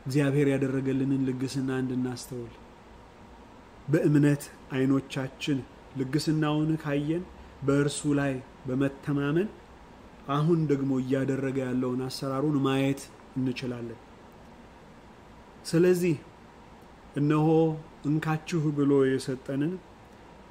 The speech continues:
በቅዱስ ቁርባን ዘወትር ወደ እኛ የሚመጣውን ጌታችን ኢየሱስ ክርስቶስን በንስሐ መንፈስ ሆነን አሜን ወአሜን ብለን እንቀበለውና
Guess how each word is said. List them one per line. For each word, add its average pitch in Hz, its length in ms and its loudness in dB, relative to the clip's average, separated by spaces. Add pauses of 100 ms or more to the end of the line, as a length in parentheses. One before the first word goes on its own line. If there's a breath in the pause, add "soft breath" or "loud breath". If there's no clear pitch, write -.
(440)
በቅዱስ 156 460 2
ቁርባን 151 520 2
ዘወትር 151 400 4
ወደ 151 200 6
እኛ 160 220 4
የሚመጣውን 151 720 0
ጌታችን 151 500 -4
ኢየሱስ 147 380 0
ክርስቶስን 165 580 -6 (580)
በንስሐ 151 580 4 (140)
መንፈስ 151 520 0
ሆነን 143 360 -2 (640)
አሜን 139 500 2 (280)
ወአሜን 147 600 4
ብለን 143 280 6 (180)
እንቀበለውና 147 1000 0